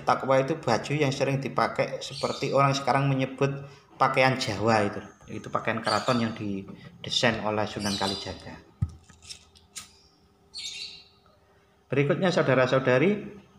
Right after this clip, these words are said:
eh, situasi sosial tersebut umpamanya kampus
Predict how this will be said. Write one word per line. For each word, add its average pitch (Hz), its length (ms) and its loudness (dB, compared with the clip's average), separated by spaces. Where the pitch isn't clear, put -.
eh, 147 320 4
situasi 147 560 0
sosial 143 480 4
tersebut 139 480 0
umpamanya 135 480 2
kampus 120 840 2